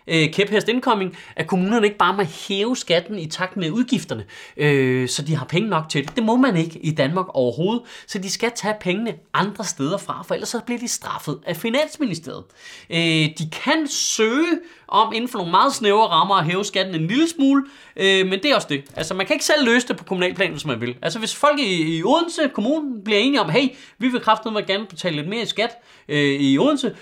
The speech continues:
for at vores, øh, bedsteforældre ikke skal leve af rottekød og passes af en robotplæneklipper," det må du ikke. Jeg synes som minimum i hvert fald, det er værd lige at tænke over, at vi, øh, jo har en, en stand af politikere, som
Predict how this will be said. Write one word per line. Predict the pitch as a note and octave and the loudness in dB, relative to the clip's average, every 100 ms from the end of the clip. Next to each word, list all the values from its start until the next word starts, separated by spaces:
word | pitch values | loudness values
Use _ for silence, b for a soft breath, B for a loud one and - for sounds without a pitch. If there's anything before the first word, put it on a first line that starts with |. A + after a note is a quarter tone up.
| B | B
for | - G#3 | 2 4
at | G#3+ | 6
vores, | F#3 E3 E3 | 6 4 2
øh, | E3 C#3+ | 0 2
bedsteforældre | A3 B3+ A#3 G3 F3+ E3 | 2 2 2 4 4 4
ikke | G3+ | 2
skal | - E3 | 0 2
leve | G3+ | 4
af | G3 | 6
rottekød | D#3 A3+ C4 A3 | 4 2 2 2
og | E3 | 2
passes | - E3 F3+ G3 | 4 0 0 -2
af | E3 | -2
en | |
robotplæneklipper," | C3+ C#3 A3+ B3+ A3 F#3+ G3 G3 - _ _ - - _ - | 0 2 2 0 -2 0 0 0 -4 _ _ -20 -20 _ 2
det | A3+ | 4
må | F3+ | 4
du | |
ikke. | C#3 - _ _ - | 2 -4 _ _ -4
Jeg | E3+ | 0
synes | - C4+ | 2 2
som | - B3 | 2 0
minimum | A#3+ D4 C4+ D#3+ D3 | 2 4 4 2 2
i | |
hvert | D#3+ F3+ | 2 2
fald, | F#3 F3+ | 2 2
det | F3+ | 2
er | |
værd | D3+ D#3+ A3 | 2 2 2
lige | A3+ | 2
at | A3 | 0
tænke | - G#3+ C4+ B3+ | 0 2 4 4
over, | C#3 A#2 F#2 | 2 2 -2
at | C3 C#3 | -4 -2
vi, | D#3 D#3 D#3+ D#3+ | 0 0 0 -2
øh, | D#3+ | -2
jo | D3 | -4
har | C3+ F3 A#3+ A#3 | -4 -2 0 2
en, | G3+ D3+ D3+ | 2 0 -2
en | E3 C3+ | -4 -4
stand | - A#3 A3+ | 0 0 0
af | A3 | -2
politikere, | D#3+ D#3+ A3 A#3+ B3+ A#3+ C#4+ | -2 2 2 0 -4 -2 -4
som | - F3+ | -4 -6